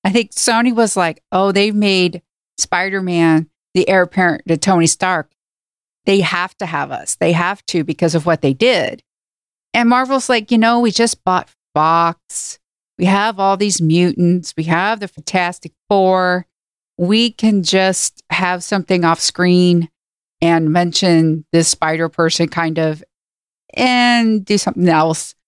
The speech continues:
And I think that's when Sony was just like, "Oh, you have other ideas?" "Yes, we have a whole bunch of other characters."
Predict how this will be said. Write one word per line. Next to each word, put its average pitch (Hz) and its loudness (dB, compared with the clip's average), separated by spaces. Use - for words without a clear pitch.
And 208 0
I 208 0
think 214 -6
that's 202 -2
when 220 0
Sony 202 0
was 196 0
just 208 0
like, 185 0
"Oh, 190 0
you 190 -6
have 196 0
other 202 4
ideas?" 220 2
"Yes, 254 0
we 180 -4
have 208 2
a 151 0
whole 175 2
bunch 208 0
of 175 -2
other 208 2
characters." - -4